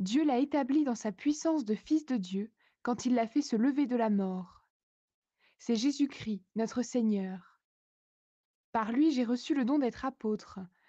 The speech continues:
pour l'honneur du Christ, afin d'amener les gens de tous les peuples à croire en lui et à lui obéir. Vous aussi, vous faites partie de ces gens-là,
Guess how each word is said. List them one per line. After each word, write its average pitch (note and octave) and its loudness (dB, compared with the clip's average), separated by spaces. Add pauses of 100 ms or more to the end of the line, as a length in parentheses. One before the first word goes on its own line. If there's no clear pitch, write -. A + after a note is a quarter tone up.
(180)
pour A3 -2
l'honneur D4 4
du B3 -4
Christ, - -8 (360)
afin A3 0
d'amener C4+ 2
les A#3+ 2
gens C4 0
de A3 -2
tous D#4 -2
les C#4+ 2
peuples C4+ -4
à G3 -2
croire C#4 -2
en B3 2
lui G#3+ 0
et A3+ 0
à G#3+ 2
lui G#3 2
obéir. G3+ 0 (1000)
Vous C4 0
aussi, C4+ -2 (320)
vous A3 -6
faites - -4
partie C#4+ -4
de C4+ 0
ces B3 0
gens-là, A3 -2